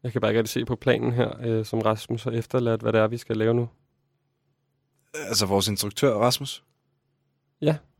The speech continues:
Speaker 1: Rasmus.
Speaker 2: Lad mig lige prøve at se det der. Hvad er, hvad er det der? Er det her tiden, eller hvad?
Speaker 1: Øh, ja, altså herover, herover er tiderne, ja. Al-, har du ikke set vores plan før, eller hvad? Altså, vi har jo sendt hver mandag i, i flere måneder, Hasse.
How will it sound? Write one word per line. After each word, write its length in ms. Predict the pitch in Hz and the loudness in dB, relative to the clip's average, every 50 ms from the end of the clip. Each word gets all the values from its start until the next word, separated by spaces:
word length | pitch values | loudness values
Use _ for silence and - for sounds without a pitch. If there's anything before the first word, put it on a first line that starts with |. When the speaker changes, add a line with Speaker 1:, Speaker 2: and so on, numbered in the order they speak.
| _ - | _ 0
Speaker 1:
Rasmus. 380 | 156 - - 147 - - - _ _ _ _ _ _ _ _ _ _ _ _ _ _ _ _ _ _ | 0 2 2 -4 -6 -8 -16 _ _ _ _ _ _ _ _ _ _ _ _ _ _ _ _ _ _
Speaker 2:
Lad 100 | - 107 | 0 0
mig 60 | 110 | 2
lige 100 | 117 120 | 2 0
prøve 120 | - - 127 | 0 -2 0
at 40 | |
se 120 | - 139 127 | 2 2 2
det 80 | 110 | 4
der. 140 | 120 120 110 | 4 4 4
Hvad 200 | 95 120 127 120 | 6 6 6 6
er, 160 | 113 110 110 98 - - - | 6 4 2 -6 -12 -20 -18
hvad 240 | _ 98 95 120 120 | _ 2 4 6 6
er 40 | 123 | 6
det 100 | 139 139 | 6 6
der? 140 | 151 135 127 - _ _ _ _ _ _ _ _ _ _ _ _ _ _ _ _ _ - - - - - - - 80 87 92 92 | 4 4 4 0 _ _ _ _ _ _ _ _ _ _ _ _ _ _ _ _ _ -18 -16 -16 -16 -16 -16 -16 -14 -12 -8 0
Er 100 | 107 120 | 0 2
det 100 | 123 123 | 4 4
her 80 | 143 135 | 2 2
tiden, 300 | - - - 151 175 185 | 4 4 4 6 4 4
eller 140 | 165 131 117 | 4 2 0
hvad? 120 | 120 135 143 - _ _ _ _ _ _ _ _ _ _ _ _ 151 139 | 0 -2 -4 -8 _ _ _ _ _ _ _ _ _ _ _ _ -2 2
Speaker 1:
Øh, 480 | 135 131 131 131 127 123 123 123 127 131 | 2 4 4 4 4 4 2 2 2 4
ja, 180 | 135 143 151 156 - - - | 4 4 4 4 0 -8 -10
altså 160 | - 123 139 135 | -6 -2 0 4
herover, 480 | 127 156 147 127 135 135 139 143 143 139 - - _ _ _ _ _ - - - | 6 6 6 8 8 8 6 6 4 2 -4 -14 _ _ _ _ _ -20 -4 -2
herover 360 | 143 135 135 131 131 127 123 | 0 0 2 2 2 2 2
er 40 | 127 | 0
tiderne, 360 | - - - 135 139 139 135 | -2 -4 0 2 2 4 4
ja. 120 | 135 135 135 - - _ _ - - - - - - - - _ _ _ _ _ _ | 4 2 0 -2 -8 _ _ -20 -20 -20 -20 -20 -20 -20 -20 _ _ _ _ _ _
Al-, 300 | - 127 - - - 208 | -2 -2 -2 -2 -6 -6
har 140 | 120 107 107 | -4 0 2
du 40 | - | 2
ikke 120 | 127 - | 2 2
set 120 | - 160 - | 2 0 2
vores 140 | 147 139 - | 2 0 2
plan 220 | - 147 143 143 | 2 0 0 2
før, 180 | - 170 165 160 | 2 0 0 2
eller 120 | - 139 | 2 0
hvad? 280 | 139 139 139 139 135 127 - _ _ 143 131 - _ _ _ _ _ - | 0 0 -2 -2 -4 -6 -10 _ _ -14 -14 -14 _ _ _ _ _ -4
Altså, 120 | - 113 107 | -4 2 4
vi 60 | 117 | 4
har 40 | 110 | 4
jo 40 | 104 | 6
sendt 220 | - - 147 135 | 6 6 6 8
hver 120 | 135 135 127 | 8 8 10
mandag 340 | 123 120 110 107 120 120 110 | 10 8 8 6 4 2 2
i, 480 | 110 - - - 120 117 113 113 113 113 | 2 0 -4 -4 -2 -2 -2 -2 -2 -4
i 40 | |
flere 200 | 107 - 127 120 | -2 0 0 0
måneder, 360 | 117 117 120 117 120 117 110 110 | 2 2 2 2 0 0 0 -2
Hasse. 280 | 113 120 113 107 110 | -2 -2 -4 -4 -8